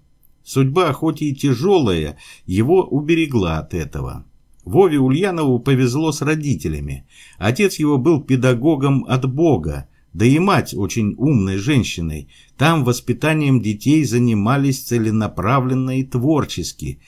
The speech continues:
делали из них людей. Найдите, попробуйте сегодня в педагогической науке исследование методов воспитания в семье Ульяновых.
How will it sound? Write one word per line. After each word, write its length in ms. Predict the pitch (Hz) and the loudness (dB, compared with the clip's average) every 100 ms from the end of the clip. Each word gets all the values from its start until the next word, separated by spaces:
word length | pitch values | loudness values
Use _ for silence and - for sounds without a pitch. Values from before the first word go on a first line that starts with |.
| _ - | _ -12
делали 480 | 78 151 160 143 147 | 0 2 2 0 -2
из 420 | - 101 87 76 | -4 -6 -6 -4
них 420 | 90 135 - - - | 0 0 0 -10 -10
людей. 800 | 82 113 123 92 120 85 71 - _ _ _ _ _ | -2 0 0 2 4 2 -4 -16 _ _ _ _ _
Найдите, 420 | 110 185 196 135 | -2 -2 -4 -8
попробуйте 640 | 151 - 180 185 135 117 107 | -4 -2 0 0 0 -2 -4
сегодня 580 | 110 123 180 139 135 - - _ | -4 2 2 2 -2 -4 -16 _
в 60 | - | 0
педагогической 1040 | 123 147 147 160 156 127 - 92 - 92 | 2 4 2 0 0 -2 -2 -6 -4 -2
науке 600 | 90 98 180 220 - 180 - | -2 -2 -2 -2 -4 -6 -4
исследование 920 | 101 - - 104 165 160 151 151 147 | -6 -6 -4 0 2 2 -2 -4 -2
методов 540 | 135 98 139 117 104 90 | 0 0 0 -2 -4 -4
воспитания 760 | 85 - 87 71 - 165 156 | -6 -8 -10 -2 -2 -2 -6
в 60 | 139 | -8
семье 500 | - 101 87 98 123 | -6 -4 -2 -2 -2
Ульяновых. 920 | 117 127 127 123 90 78 69 65 - | 0 0 0 -2 -2 -6 -8 -14 -20